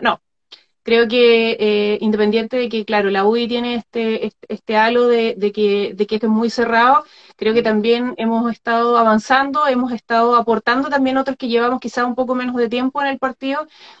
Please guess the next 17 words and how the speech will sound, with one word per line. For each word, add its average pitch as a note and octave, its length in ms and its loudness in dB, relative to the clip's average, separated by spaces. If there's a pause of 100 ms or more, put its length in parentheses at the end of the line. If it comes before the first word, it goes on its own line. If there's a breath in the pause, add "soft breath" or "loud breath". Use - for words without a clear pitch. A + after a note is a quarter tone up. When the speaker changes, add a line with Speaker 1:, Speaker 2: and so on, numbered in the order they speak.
(140)
Speaker 1:
a, G#3+ 240 4
a A3 180 0
poder A#3+ 240 4
conversar B3+ 720 0 (260)
este B3+ 240 -4
tipo B3+ 220 -2
de A#3+ 100 2
temas. F3+ 240 -2 (840)
Speaker 2:
Perfecto. G#2+ 720 -12 (680 loud breath)
Candidata, F3 460 -2
el F3 100 -20
tiempo G3+ 220 -18
se F3+ 100 -20
pasa F#3 240 -18
volando. G#3 520 -14 (400)
Liz G3 200 -14
Casanueva, G3+ 800 -14